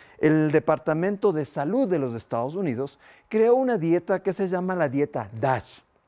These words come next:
que es Dietary Approaches Stop Hypertension, es decir, una dieta para parar, para mejorar la presión arterial, que le puede ayudar mucho,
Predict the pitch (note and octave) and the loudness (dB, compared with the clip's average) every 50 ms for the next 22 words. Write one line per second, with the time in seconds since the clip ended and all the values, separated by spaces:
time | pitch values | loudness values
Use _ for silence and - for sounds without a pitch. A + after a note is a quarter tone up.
0 | _ _ _ _ _ _ _ _ _ - D3 C#3+ C3 A#2+ C#3 E3 G3+ G#3+ G#3+ - | _ _ _ _ _ _ _ _ _ 0 0 0 2 4 4 4 4 4 0 -2
1 | - F3+ E3+ F3 F#3 G3+ G3 - - C#3+ D3 D3 - - - E3+ E3+ F#3 F#3+ F#3+ | 0 2 2 2 2 0 -2 -2 -2 -2 -2 -2 -4 -4 0 2 2 2 2 0
2 | - G3 G3 F#3 - - - D3 - - - - F3 E3+ - F#3+ E3 F3+ - - | 0 -2 -2 -2 -4 -8 -8 -8 -8 -6 -4 -2 -2 -2 0 -2 -2 -2 -2 -4
3 | C#3 - - B2+ A2 F#2 - - B2 - - E3 C#3 - - - - - _ _ | -8 -6 -6 -6 -6 -6 -8 -8 -4 0 0 0 0 -2 -8 -20 -20 -20 _ _
4 | - G#3 B3+ A#3+ B3 A#3 F3+ E3 E3 E3 - F#3 E3+ - - D#3+ D#3 D#3 D#3+ D#3+ | 0 2 2 2 2 2 2 2 2 2 0 -2 -2 0 2 2 4 4 4 2
5 | D#3 - _ - C#3 C3+ C3+ D#3 D#3+ D3+ A2 - _ - D#3 E3 E3+ F3 F3+ F3+ | 0 -2 _ -4 -2 0 0 0 0 0 0 -4 _ -4 -2 -2 -2 -2 -2 -2
6 | F#3 F#3+ F#3 D#3 - - F3 E3+ D#3 D3 D#3+ F3+ A3 A3+ A3 G3+ D#3+ - D3 B2 | -2 -4 -4 -6 -8 -8 -6 -6 -4 -4 -2 -2 -2 -2 -4 -6 -6 -8 -10 -10
7 | - - B2 B2 A#2 - - A2+ A2 A#2+ C3+ - - - - _ _ - - C4 | -8 -8 -8 -8 -8 -10 -10 -10 -8 -8 -10 -12 -16 -20 -20 _ _ -2 2 4
8 | C4 B3+ C4 A#3+ B3+ C4+ C4 B3 B3 A#3 G#3 G#3 G3 A3+ A#3 A3+ G3 G#3 D4 G#4 | 4 4 2 2 2 4 4 4 4 4 4 4 4 4 4 4 4 4 2 2
9 | - - - G2+ - | 2 0 -4 -6 -6